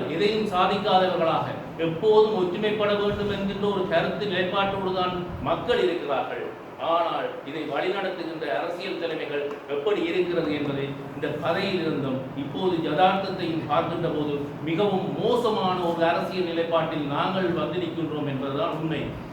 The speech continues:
நாங்கள் ஒரு விடிவு-, விடுதலைக்காக போராடிய இனம் இன்று விடிவு கூட, விடியலை அடுத்த நாள் விடுகின்ற போது கூட இரு-,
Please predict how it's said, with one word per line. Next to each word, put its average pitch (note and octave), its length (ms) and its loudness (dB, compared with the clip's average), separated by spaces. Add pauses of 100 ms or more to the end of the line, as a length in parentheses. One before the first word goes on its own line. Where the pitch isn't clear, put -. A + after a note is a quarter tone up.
(120)
நாங்கள் D#3+ 460 0 (200)
ஒரு C#3+ 200 -2
விடிவு-, G3+ 540 0
விடுதலைக்காக G#3 600 2
போராடிய D#3 460 0 (140)
இனம் E3+ 240 0 (280)
இன்று E3+ 580 2 (240)
விடிவு A3 260 0
கூட, F#3 460 2 (960)
விடியலை A3+ 480 4 (360)
அடுத்த F#3 320 0
நாள் G#3+ 180 4
விடுகின்ற B3+ 520 6
போது A3 320 4
கூட G#3+ 140 4
இரு-, G3 300 4